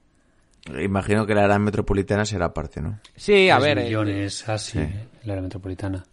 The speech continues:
Speaker 2: es una
Speaker 1: Sí.
Speaker 2: ciudad
Speaker 1: Sí, como es normal, claro.
Speaker 2: Claro, es una ciudad que, a diferencia de otras ciudades, como por ejemplo podía ser el caso de Salt Lake, donde mucha gente se iba a las afueras, esta es una ciudad que dentro de la misma ciudad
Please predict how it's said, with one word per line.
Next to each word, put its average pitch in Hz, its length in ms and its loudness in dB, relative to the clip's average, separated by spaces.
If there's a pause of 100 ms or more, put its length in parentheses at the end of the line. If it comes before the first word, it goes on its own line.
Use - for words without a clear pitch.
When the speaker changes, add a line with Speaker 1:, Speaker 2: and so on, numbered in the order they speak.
Speaker 2:
es 120 160 -8
una 165 140 2
Speaker 1:
Sí. 160 60 -2
Speaker 2:
ciudad 156 420 4 (140)
Speaker 1:
Sí, 117 200 6
como 95 200 0
es 87 80 0
normal, 95 360 2
claro. 95 260 -4 (200)
Speaker 2:
Claro, 135 240 4
es 117 100 -2
una 147 160 -2
ciudad 139 640 2
que, 120 100 0
a 113 60 0
diferencia 117 520 -4
de 143 60 4
otras 135 220 -4
ciudades, 135 560 4 (100)
como 98 420 -12
por 101 120 -12
ejemplo 117 240 -6
podía 120 180 0
ser 120 100 -4
el 113 60 -4
caso 117 200 0
de 117 80 2
Salt 113 300 0
Lake, 120 380 0 (140)
donde 101 260 -12
mucha 104 240 -10
gente 120 260 -8
se 110 60 -8
iba 104 100 2
a - 20 6
las 110 120 2
afueras, 127 600 8 (420)
esta 123 140 -10
es 113 80 -8
una 127 120 -10
ciudad 123 400 -4
que 107 220 -6
dentro 117 340 -4
de 131 60 4
la 123 80 0
misma 123 240 -6
ciudad 123 400 -4